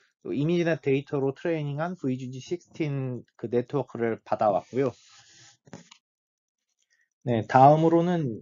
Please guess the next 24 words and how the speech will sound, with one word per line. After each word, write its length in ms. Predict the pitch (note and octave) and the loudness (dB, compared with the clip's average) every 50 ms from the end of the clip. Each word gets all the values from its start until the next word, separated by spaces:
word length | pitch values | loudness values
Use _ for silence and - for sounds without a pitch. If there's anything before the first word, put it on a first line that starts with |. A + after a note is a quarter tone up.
| - _ - | -14 _ -6
인풋 540 | C#3 C#3+ D#3+ E3+ - - - G3+ G3 F#3+ - | -4 -4 -4 -4 -6 -2 0 0 0 0 -2
이미지를, 920 | - B2+ C3+ C#3+ D3+ D3+ D3 D3 D3+ C#3+ D3 D3 C#3+ C#3 C3+ C3 B2 - - | -4 -4 -2 -2 -2 -2 -2 -2 0 0 2 2 2 2 2 0 0 -2 -4
어, 260 | A#2 B2+ B2+ A#2 A2+ A2+ | -4 -2 -2 -2 -2 -4
정해서 540 | - - B2+ B2+ C3+ C3+ C3 - C#3+ C3 - | -4 -4 -4 -2 -2 -2 -2 0 -2 -2 -2
브이지지에 640 | - C3 B2+ C3 C3 C3 B2 B2+ C3 C3 B2+ B2 | -2 -4 -4 -4 -6 -10 -10 -4 0 0 0 2
넣어줘야 520 | A2+ G#2+ G#2 A2 A2+ A2 A#2 A2+ A2+ A2 | 2 0 0 0 0 0 0 -2 -2 -2
될 160 | G#2+ G#2+ G2+ G2+ | -2 -4 -6 -8
텐데요. 520 | - A2+ G#2+ G#2 A2 A#2+ C3+ C#3 B2 - _ - - - - - _ _ _ | -10 -12 -10 -4 -2 -2 0 -2 -2 -6 _ -20 -20 -20 -20 -20 _ _ _
어, 600 | B2 A#2 A2 A2 G#2+ G#2+ G#2+ G#2+ G#2+ G#2+ G#2+ G#2+ - _ _ _ _ _ _ _ _ - - - _ _ _ - _ _ | -8 -6 -6 -6 -6 -6 -8 -8 -8 -10 -12 -14 -16 _ _ _ _ _ _ _ _ -20 -20 -20 _ _ _ -20 _ _
그래서 580 | _ C3+ C3+ B2+ - C3+ C3 B2+ B2+ B2+ B2 B2 | _ -6 -6 -4 0 2 2 4 4 4 4 4
여기서 360 | A#2+ B2 C#3 D3+ D3 E3+ D#3 | 2 2 0 0 0 -2 -2
사용하는 840 | - - F3+ F3+ F3+ F3 F3 E3+ E3+ E3+ F3 E3 D#3+ D#3+ D#3 D3+ C#3+ A#2+ | 0 2 2 2 2 0 -2 -2 0 0 0 0 0 -2 -2 -2 0 2
예제 360 | A#2 A#2+ A#2 - C3 C3 B2+ | 2 2 2 0 0 -2 -2
그림은, 640 | - - A#2+ B2 A#2+ C3 D3 D3+ C#3 B2 G#2 G2 - _ _ _ _ _ _ _ - | -2 -4 -4 -4 -4 -4 -4 -4 -6 -6 -8 -10 -16 _ _ _ _ _ _ _ -12
어, 600 | F#2 F#2+ F2+ F2+ F2 E2+ F2+ F2 F#2+ G2 - - _ _ | -10 -8 -8 -6 -8 -8 -8 -8 -10 -12 -14 -16 _ _
크리에이티브 840 | - - G#3 G3+ G3+ G3+ G3 G3 G3+ G3 _ - F#3+ F3 E3 E3 D#3+ | -6 -2 2 4 4 4 4 2 0 -4 _ -6 -4 -4 -2 -4 -6
커먼스 400 | - - F3+ F3+ F3+ E3+ D#3 - | -6 -6 -6 -4 -4 -4 -4 -2
엘리펀트 680 | G2+ G#2 A#2 C3 C3+ - _ - C3 C3 C3 - - _ | 0 0 0 0 -2 -2 _ -8 -6 -6 -8 -10 -14 _
점 180 | - B2+ A#2+ A2 | -8 -8 -8 -6
제이피지 680 | - A2+ A2 G#2 - - - A#2+ C3 - E3+ G#3 G3+ - _ - | -6 -6 -6 -6 -8 -12 -18 -16 -10 -8 -8 -8 -10 -12 _ -10
요, 280 | A#2 A2 A2 G#2 G#2 G#2+ | -6 -6 -4 -4 -4 -4
요 280 | A2 G#2+ A2 A2 G#2 | -2 -2 -2 -2 -4
이미지가 480 | G2+ G#2 A#2 A2+ A2 A2 A2+ G#2+ A2+ G2+ | -4 -6 -8 -10 -10 -10 -8 -8 -6 -6
되겠고요. 540 | - A2 G#2+ G2+ G2+ - - B2 C3 A2 | -6 -6 -6 -6 -6 -6 -6 -4 -4 -4